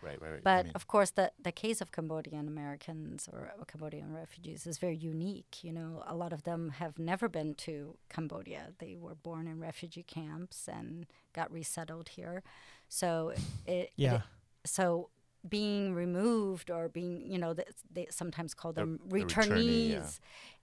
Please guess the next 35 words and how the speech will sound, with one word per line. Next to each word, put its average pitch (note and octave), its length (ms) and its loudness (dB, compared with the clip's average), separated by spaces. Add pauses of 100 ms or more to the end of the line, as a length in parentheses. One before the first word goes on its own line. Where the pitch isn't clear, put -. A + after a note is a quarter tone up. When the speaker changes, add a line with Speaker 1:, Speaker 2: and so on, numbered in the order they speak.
Speaker 2:
but F3 320 4
they're F3+ 140 2
not G3+ 160 2
really F#3+ 220 0
returning D#3+ 760 0
because D#3 300 -4
they've D#3 260 -6
never D3+ 220 -2
been F3 220 0
there - 180 -4
to - 120 -14
begin E3 320 -10
with. - 220 -12 (160)
And E3+ 160 -6
so E3+ 220 -4
for - 180 -4
a D3+ 60 -4
lot D#3 200 -2
of F3 140 -2
them, D#3 320 -4 (360)
this E3 180 2
is D#3+ 100 0
their D#3 140 0
first D#3+ 420 0
experience E3 880 -4 (300)
in E3+ 80 6
Speaker 3:
They're D3 100 12
almo-, F#3 220 12
they're C3 180 10
Speaker 2:
Cambodia. D#3 40 12
Speaker 3:
almost F3 440 8
stateless G#2+ 540 0
people, B2 480 -6 (100)
like, A2+ 220 -2
Speaker 2:
Yeah. E3 180 -4